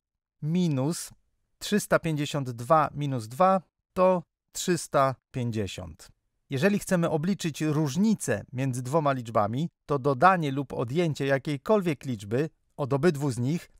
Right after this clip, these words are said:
nie zmieni tej różnicy. W ten sposób można sobie ułatwić odejmowanie.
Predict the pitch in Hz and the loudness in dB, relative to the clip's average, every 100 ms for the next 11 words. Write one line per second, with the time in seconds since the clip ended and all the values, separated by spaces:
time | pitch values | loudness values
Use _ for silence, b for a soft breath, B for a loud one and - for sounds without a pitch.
0 | - 143 196 165 165 165 170 185 185 180 | -8 0 0 2 0 0 0 0 0 0
1 | 185 170 - 92 - _ _ _ - - | 0 0 -2 -10 -14 _ _ _ -6 0
2 | 208 - 170 160 190 - 156 170 175 - | 0 0 0 0 -2 -4 -2 0 0 0
3 | 156 170 175 165 151 - 156 156 147 147 | -2 -2 2 4 4 0 -8 -4 0 0
4 | 131 117 95 87 - | 2 2 0 -2 -14